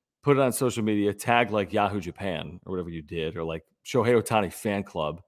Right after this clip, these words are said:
in Tokyo. And then I, like,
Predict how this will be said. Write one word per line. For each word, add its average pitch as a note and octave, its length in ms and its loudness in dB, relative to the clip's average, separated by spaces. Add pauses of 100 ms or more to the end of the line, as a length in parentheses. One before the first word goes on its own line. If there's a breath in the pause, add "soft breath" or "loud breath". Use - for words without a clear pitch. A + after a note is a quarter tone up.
(500)
in G#2 100 -8
Tokyo. F#2 680 0 (600)
And G#2+ 560 0 (380)
then A2 300 4
I, G#2 140 4
like, G2 240 0